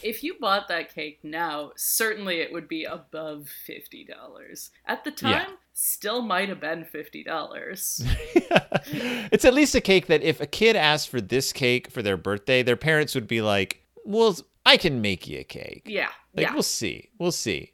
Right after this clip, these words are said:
Speaker 2: It's a nice cake. They actually do cut the cake, uh, which made me very hungry for cake.
Speaker 1: I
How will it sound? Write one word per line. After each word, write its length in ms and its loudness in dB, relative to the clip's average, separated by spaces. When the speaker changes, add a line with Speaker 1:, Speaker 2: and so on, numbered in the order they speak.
Speaker 2:
It's 160 0
a 80 6
nice 220 4
cake. 180 0
They 100 10
actually 260 8
do 180 2
cut 320 0
the 80 0
cake, 460 0
uh, 720 2
which 220 -2
made 160 4
me 100 2
very 320 -2
hungry 320 -4
for 160 -12
cake. 320 -14
Speaker 1:
I 380 4